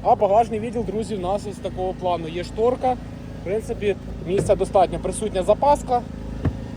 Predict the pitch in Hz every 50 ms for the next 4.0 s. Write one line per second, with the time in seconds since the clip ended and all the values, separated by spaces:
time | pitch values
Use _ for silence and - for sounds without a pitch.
0 | - - - - - - - - - - - - - - - - - - - -
1 | - - - - - - - 202 214 190 202 190 185 - - 214 208 185 185 180
2 | 185 180 - - 151 127 - 185 185 160 - - - - - - - - - -
3 | 240 262 262 - 247 226 220 226 220 214 - 208 185 - 202 208 208 202 208 202